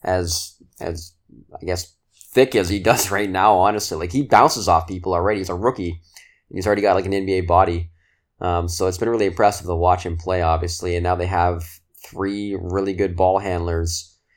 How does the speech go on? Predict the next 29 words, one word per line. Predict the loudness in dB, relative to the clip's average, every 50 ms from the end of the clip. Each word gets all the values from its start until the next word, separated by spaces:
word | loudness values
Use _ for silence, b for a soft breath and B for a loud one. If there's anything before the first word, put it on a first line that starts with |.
| _ _ _ _ _ -6
Um, | -2 0 0 2 2 0 0 2 6
all, | 8 8 8 8 10
all | 8 8
three | 8 8 4
guys | 6 8 8 8 8 6
need | 2 0
to | 0
improve | 0 0 -2 0 0
their | 0 0
three-point | 0 -2 -4 -2 -2 -4 -2 -2
shooting, | -4 -4 -4 -4 0 4
obviously, | 6 6 6 4 0 -4 -4 -4 -4 -4 -2
but | 2 2 2 4 2 0 -4 -12
with | -8 -8 -8 -4
the | -4 2
way | 6 6 6
they | 8 6 2
play | 2 -2 -2 0 2 4 4 4 4 4
and, | 2 0 0
like, | -2 -2 -2 -4
the | -6 -4
drive | 2 4 4 4 4
and | 2 -4
kick | -4 -6 -6 -6
style | -4 0 2 4 4 4 2 2
and | 0 0
always | 0 0 0 -2
playing | -4 -4 -4 -4 -2 -2 0
downhill, | 0 0 0 0 0 -2 -2 0 0 0 -2 -4 _